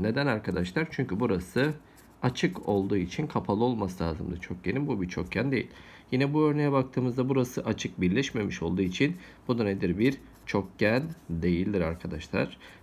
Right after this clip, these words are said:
Peki bu örneğe baktığımızda bu bir kapalı şekil ama çokgenlerin kenarları burada da gördüğünüz gibi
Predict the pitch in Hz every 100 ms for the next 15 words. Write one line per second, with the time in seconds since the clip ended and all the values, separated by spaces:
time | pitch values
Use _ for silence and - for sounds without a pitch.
0 | - 123 113 131 165 175 160 120 104 90
1 | 92 113 143 135 131 - 113 120 131 123
2 | 98 139 165 127 - 98 113 110 107 117
3 | 120 117 110 104 101 104 104 101 98 101
4 | 98 98 107 107 90 90 135